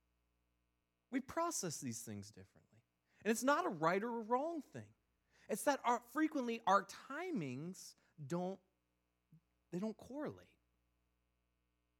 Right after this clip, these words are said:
And there's some of the beautiful differences that God has designed to bring us together in relationships that help us grow and make us more like Him, and we need the other,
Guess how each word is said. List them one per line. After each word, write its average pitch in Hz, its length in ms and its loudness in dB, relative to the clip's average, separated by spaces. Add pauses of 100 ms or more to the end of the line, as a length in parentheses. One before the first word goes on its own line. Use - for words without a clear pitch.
(480)
And 196 100 -2
there's 202 140 0
some 269 200 2
of 254 60 2
the 190 60 2
beautiful 277 640 -2
differences 185 580 -2 (240)
that 160 180 0
God 214 280 6
has 220 160 0
designed 165 680 -2
to 151 80 -8
bring 175 360 -4
us 190 180 -4
together 151 480 0 (220)
in 196 160 0
relationships 180 800 -2
that 135 120 -10
help 160 260 -4
us 156 160 -6
grow 160 500 2 (220)
and 113 120 -2
make 156 200 0
us - 140 -8
more 175 220 -2
like 175 280 0
Him, 240 400 -2 (220)
and 131 140 -4
we 117 120 0
need 175 420 0
the 226 180 0
other, 254 400 0